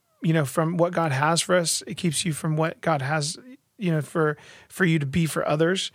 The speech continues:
Uh, we could also be driven by materialism, which we all know is an empty pit, right? It's just, we're always gonna want more and more stuff. It's never gonna be enough.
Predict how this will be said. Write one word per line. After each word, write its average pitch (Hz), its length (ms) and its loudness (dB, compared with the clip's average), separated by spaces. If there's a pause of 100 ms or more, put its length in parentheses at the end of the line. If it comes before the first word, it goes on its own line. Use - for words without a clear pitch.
(560)
Uh, 156 160 4
we 160 100 2
could 165 100 4
also 160 160 2
be 156 60 2
driven 151 240 2
by 147 120 2
materialism, 160 880 0
which 147 300 -4 (340)
we 185 140 6
all 185 140 6
know 170 180 6
is 175 120 2
an 175 140 -6
empty 175 360 0
pit, 175 380 0 (360)
right? 165 280 2
It's 170 160 0
just, - 320 -2 (160)
we're 185 260 0
always 165 260 4
gonna 170 200 2
want 165 220 0
more 151 400 0
and 160 80 0
more 151 200 -2
stuff. - 340 -6
It's - 140 -6
never 156 340 2
gonna 160 200 0
be 160 200 -2
enough. 135 500 -4